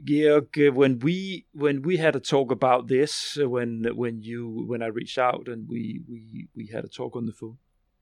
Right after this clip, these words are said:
uh, we, uh, we discussed it shortly because both you and me, we've been, we've been doing this for, for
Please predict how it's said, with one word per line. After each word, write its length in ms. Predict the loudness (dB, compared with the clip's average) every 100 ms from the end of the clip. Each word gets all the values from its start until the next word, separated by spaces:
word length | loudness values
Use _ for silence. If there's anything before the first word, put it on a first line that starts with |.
| _ _ -4
uh, 500 | -2 -2 -4 -8 -12 -8
we, 420 | -8 -6 -2 2
uh, 320 | 4 2 0 -6
we 120 | -10
discussed 500 | -10 -10 -4 -4 -4
it 80 | _
shortly 420 | -4 -4 -4 -8 -14
because 280 | -12 -14
both 340 | -8 -6 -6 -8
you 180 | -10 -10
and 160 | -10
me, 160 | -14 -18
we've 160 | -20 -8
been, 240 | -8 -8 -14 -18
we've 100 | -18 _ _ -12
been 140 | -12
doing 340 | -12 -16 -16 -12
this 180 | -12 -12
for, 120 | -14 -14 -16
for 120 | _